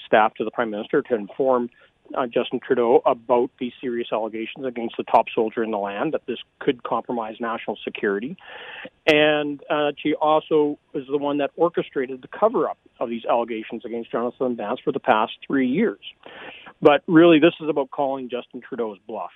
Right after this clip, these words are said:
because I don't believe Katie Telford didn't inform the Prime Minister about these allegations, that they were sexual harassment. All the communications between the Prime Minister's office and the Privy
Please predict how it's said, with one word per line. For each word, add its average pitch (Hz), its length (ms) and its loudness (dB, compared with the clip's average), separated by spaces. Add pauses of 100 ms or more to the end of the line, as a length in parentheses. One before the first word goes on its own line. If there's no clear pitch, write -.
because 123 300 -6 (160)
I 151 200 2
don't 147 300 -2
believe 127 640 -10 (300)
Katie 120 260 -2 (100)
Telford 117 440 -4 (340)
didn't 127 340 0 (440)
inform 117 440 0
the 117 80 -6
Prime 117 240 -6
Minister 104 360 -6
about 98 320 -4
these 101 140 -8
allegations, 98 720 -4
that 104 180 -6
they 107 140 -6
were 123 440 4 (160)
sexual 110 320 -2
harassment. 107 440 -2
All 147 360 8
the 131 100 -6
communications 127 720 -8
between 120 280 -12
the 104 40 -12
Prime 110 240 -8
Minister's 147 380 -2
office 139 380 0 (360)
and 110 60 -14
the 98 60 -10
Privy 90 220 -8